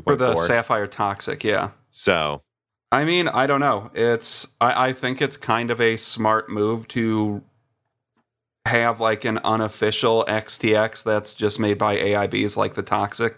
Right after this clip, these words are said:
Speaker 1: Edition. Although, the Toxic Edition, it's n-, not as fun <laughs> as what previous Toxic Editions were,
Speaker 2: Yeah, it doesn't
Speaker 1: uh,
Speaker 2: have
Speaker 1: of
Speaker 2: double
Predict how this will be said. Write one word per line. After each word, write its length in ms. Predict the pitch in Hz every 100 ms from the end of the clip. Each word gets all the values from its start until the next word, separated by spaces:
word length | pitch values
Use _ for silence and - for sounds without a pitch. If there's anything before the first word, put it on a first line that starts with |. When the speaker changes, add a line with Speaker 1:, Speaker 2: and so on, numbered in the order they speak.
| _ -
Speaker 1:
Edition. 500 | 117 107 - 117 113 - - - _ _
Although, 640 | - 123 127 127 120 117 117 _ _ _ _ _ _
the 60 | 123
Toxic 520 | - 127 120 - 117
Edition, 500 | 113 110 104 113 104 -
it's 320 | 107 - -
n-, 180 | 90 - 135
not 360 | 117 110 107
as 480 | 101 104 101 101 - _ _ _ _ _ _ _
fun 360 | 110 104 104 113 - 113 - -
<laughs> 400 | - - - -
as 240 | 120 123
what 140 | 120 -
previous 400 | 127 107 110 107
Toxic 460 | 113 107 - 110 -
Editions 440 | 120 113 123 110
were, 320 | 113 113 117 - - - -
Speaker 2:
Yeah, 120 | 123
it 60 | 123
doesn't 200 | 127 110
Speaker 1:
uh, 40 |
Speaker 2:
have 100 | 110
Speaker 1:
of 60 | 110
Speaker 2:
double 140 | 104